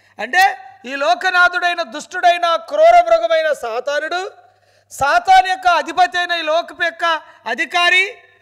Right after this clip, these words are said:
ఆయన ఎమ్మట ఈ లోకములో ఉన్న భూజనులు, భూరాజులు, అధిపతులు, సామంతులు అందరూ కూడా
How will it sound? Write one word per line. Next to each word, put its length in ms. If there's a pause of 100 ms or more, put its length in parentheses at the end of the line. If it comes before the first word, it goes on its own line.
(260)
ఆయన 360
ఎమ్మట 720 (380)
ఈ 80
లోకములో 580
ఉన్న 460 (720)
భూజనులు, 800 (520)
భూరాజులు, 1000 (380)
అధిపతులు, 840 (260)
సామంతులు 960 (280)
అందరూ 380
కూడా 560